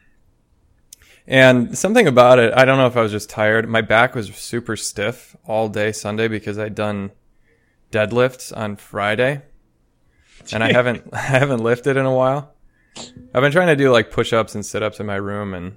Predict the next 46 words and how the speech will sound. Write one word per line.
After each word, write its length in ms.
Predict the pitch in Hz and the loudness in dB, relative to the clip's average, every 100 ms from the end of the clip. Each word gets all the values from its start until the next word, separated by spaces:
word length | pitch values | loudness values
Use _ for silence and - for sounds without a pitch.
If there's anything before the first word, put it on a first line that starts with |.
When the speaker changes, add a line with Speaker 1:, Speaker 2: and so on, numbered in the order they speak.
| - - | -20 -20
Speaker 1:
stuff 340 | - 95 95 | -12 -12 -10
'cause 140 | 95 | -10
I've, 160 | 98 92 - | -10 -12 -12
I've 80 | 104 | -12
just 140 | 107 | -8
noticed 320 | 104 98 95 | -6 -8 -8
that 80 | 95 | -12
I've 240 | 90 - - | -12 -14 -8
gotten 240 | - 107 | -6 -6
out 140 | 95 | -8
of 60 | 95 | -8
the 80 | 92 | -8
practice 460 | 104 95 - 101 | -8 -8 -8 -14
of 180 | 95 90 | -14 -12
getting 220 | - 101 | -10 -10
swole. 460 | 98 - 104 107 - _ _ _ _ _ _ _ 262 | -10 -8 -8 -8 -12 _ _ _ _ _ _ _ -10
So 420 | - 107 104 98 - _ _ _ | -4 -2 -2 -6 -14 _ _ _
I'm 60 | - | 0
trying 160 | 131 | 2
to 80 | 123 | 4
get 100 | 113 | 2
back 240 | 113 110 117 | 0 -2 -2
into 240 | 113 110 | -4 -4
it. 80 | - | -4
And 100 | 104 | -4
the 60 | |
other 180 | 110 107 | -4 -6
day 300 | 95 107 104 | -4 -2 -2
I, 180 | 87 - _ _ - | -4 -8 _ _ -12
I 40 | 110 | -8
went 200 | 101 107 | -8 -6
ham 460 | 110 104 98 107 - - | -6 -6 -6 -12 -20 -16
and 420 | 104 98 90 92 _ _ _ _ _ _ _ _ | -12 -12 -12 -18 _ _ _ _ _ _ _ _
did 180 | 107 95 | -10 -8
deadlifts 640 | 101 101 101 92 - - - _ _ _ _ _ - | -6 -6 -6 -8 -12 -20 -20 _ _ _ _ _ -18
and 120 | 104 | -12
a 40 | |
lot 200 | 95 104 | -6 -4
of 120 | 104 95 | -4 -8
'em. 180 | 95 - _ _ _ _ _ _ _ _ _ _ _ _ _ _ _ _ _ _ | -16 -18 _ _ _ _ _ _ _ _ _ _ _ _ _ _ _ _ _ _
'Cause 100 | - | -10
I 40 | 104 | -6
was 100 | 127 | 0
feeling 220 | 160 147 | 2 2
strong 560 | - 151 151 151 156 147 | 2 2 8 8 8 6
and 260 | 127 120 | 2 0